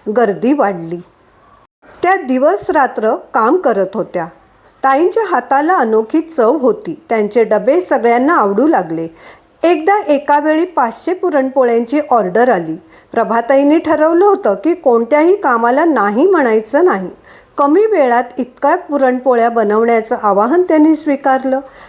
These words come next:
त्या पुरणपोळ्या इतक्या रुचकर बनल्या की प्रभाताईंना सगळे सुगरण मानू लागले. त्या कामात बुडून गेल्या, पण यजमानांच्या चेहऱ्यावरचे भाव पाहून त्यांना वाईट वाटे. त्यावेळी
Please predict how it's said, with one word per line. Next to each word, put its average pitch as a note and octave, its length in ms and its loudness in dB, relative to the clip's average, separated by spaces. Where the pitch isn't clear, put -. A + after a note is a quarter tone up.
त्या G4 100 2
पुरणपोळ्या F#4 760 2
इतक्या C#4 360 0
रुचकर C4 520 -2
बनल्या A#3 440 0
की G3 160 -4
प्रभाताईंना B3 920 0
सगळे C#4 280 2
सुगरण A#3+ 540 0
मानू G3 340 0
लागले. E3 400 -4
त्या B3+ 220 2
कामात G#3+ 460 -2
बुडून B3 420 0
गेल्या, E3+ 400 -4
पण F4+ 300 4
यजमानांच्या C#4+ 840 0
चेहऱ्यावरचे B3+ 680 0
भाव A3 340 0
पाहून D4 480 2
त्यांना A3+ 500 0
वाईट A#3 420 0
वाटे. E3+ 380 -6
त्यावेळी F4+ 600 2